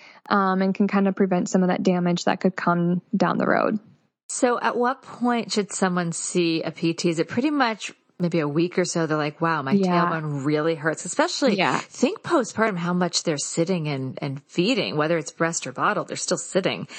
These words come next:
Speaker 2: That must be
Speaker 1: Right.
Speaker 2: so uncomfortable on that tailbone.
Speaker 1: Right. I say after a couple of days, so if three to five days, you're still feeling a soreness in your hip or in your tailbone that just is not, it doesn't feel right, or it's just bothering you a little bit,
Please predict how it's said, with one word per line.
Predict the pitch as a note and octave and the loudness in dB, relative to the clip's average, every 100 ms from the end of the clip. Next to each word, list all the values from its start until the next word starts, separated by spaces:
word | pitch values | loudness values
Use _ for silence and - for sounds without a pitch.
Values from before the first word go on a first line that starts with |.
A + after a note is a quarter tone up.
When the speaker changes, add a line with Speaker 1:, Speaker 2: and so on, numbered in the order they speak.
| - - | -10 -4
Speaker 2:
That | A3 | 0
must | A3 F#3+ | 0 2
be | |
Speaker 1:
Right. | G3+ F#3 | 2 2
Speaker 2:
so | - - - C4 F#3 | -2 -6 -4 -2 -2
uncomfortable | D3+ - G#3+ C4 E3+ | -4 -6 -6 -4 -4
on | C3+ | -2
that | B2+ - | -4 -8
tailbone. | - B3+ C3+ A#2 G#2+ G2+ C#3 _ _ _ - | -6 -4 -2 -4 -4 -6 -10 _ _ _ 2
Speaker 1:
Right. | G3 F#3 F#3 - - | 4 4 2 -2 0
I | A3+ D4 | 2 2
say | D4+ F#4+ F#4+ | 2 2 2
after | B3 B3 D#4+ | 0 0 0
a | D4+ | 0
couple | B3 A#3+ C4+ | -2 0 0
of | A3 | 0
days, | F#3+ F#3 G3 A3 | 0 2 2 2
so | G#3 G3 | 2 0
if | - | 0
three | - B3+ D#4 | 2 4 4
to | |
five | D#4+ D#4+ D4 | 2 2 2
days, | A3 G#3 G3+ G3+ - - - - - | 2 2 4 2 -2 -14 -20 -2 2
you're | A3 | 4
still | C4 E4 D4+ | 4 2 2
feeling | C#4 C4+ C4 | 2 2 2
a | B3 | 2
soreness | - A3 A#3 A#3+ - | 2 4 4 4 4
in | A3+ | 4
your | A3 A3 | 4 2
hip | - A3 G#3+ - | 2 4 2 2
or | G3+ G3+ | 2 4
in | |
your | G#3+ | 2
tailbone | G3 - G#3 G3 G3 G3 F#3+ | 2 2 2 4 2 2 2
that | F#3 - | 2 0
just | - A3 B3+ - | 2 2 2 0
is | A#3+ G3+ | -2 0
not, | F#3 F3+ F3+ A3 _ _ _ G#3 | 2 2 0 -4 _ _ _ -2
it | |
doesn't | G#3 A3 B3 | 2 2 4
feel | D4+ C#4+ | 2 4
right, | C#4+ C#4 C4+ | 4 4 2
or | G#3 | 0
it's | G3 | -2
just | - B3 - | -4 -2 2
bothering | G#3 A3 A3 A3 | 2 4 2 2
you | A3 | 2
a | G#3 | 2
little | G3 G#3 | 2 2
bit, | G#3+ A3 | 2 2